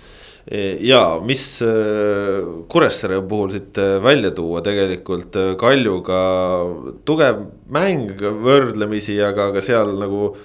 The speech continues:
lapsikud tagasilöögid ja tegelikult Transiga mängiti hästi kuni olukorrani, mil saadi esimene värav kätte, et siis nagu meeskond kadus väljakult ära, mis on samas jälle, kui nüüd huvitav, et kui me vaatame siin nüüd esimese nädala lõpuks Premium-liiga tabelit,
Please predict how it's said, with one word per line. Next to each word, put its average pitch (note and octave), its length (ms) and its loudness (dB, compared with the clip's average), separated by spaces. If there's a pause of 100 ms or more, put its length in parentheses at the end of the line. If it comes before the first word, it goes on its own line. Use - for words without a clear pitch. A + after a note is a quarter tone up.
(160)
lapsikud A#2+ 460 -2
tagasilöögid G2+ 640 2
ja G2+ 80 -4
tegelikult B2 340 0
Transiga G2+ 720 0 (420)
mängiti G#2+ 480 0
hästi G#2+ 480 0
kuni B2 280 2
olukorrani, F#2 540 4
mil F#2 220 -6
saadi G#2+ 300 2
esimene G2 260 -4
värav F2+ 240 -2
kätte, G2 380 0
et - 80 -12
siis C#3 260 0
nagu F2+ 560 -4
meeskond A2+ 340 -2
kadus F#2 220 -6
väljakult G2 460 0
ära, G#2 180 0
mis G#2 220 -8
on G#2 100 -8
samas A#2+ 320 0 (400)
jälle, A#2+ 220 4
kui A2 80 0
nüüd A2 100 2
huvitav, C#3+ 400 4
et F#2+ 120 -4
kui G#2+ 120 -4
me G#2 80 0
vaatame G2+ 500 2 (380)
siin A2 300 -6
nüüd G2+ 100 -2
esimese A2 400 0
nädala A2+ 320 2
lõpuks B2+ 400 -2
Premium-liiga A2+ 560 2
tabelit, G#2 460 0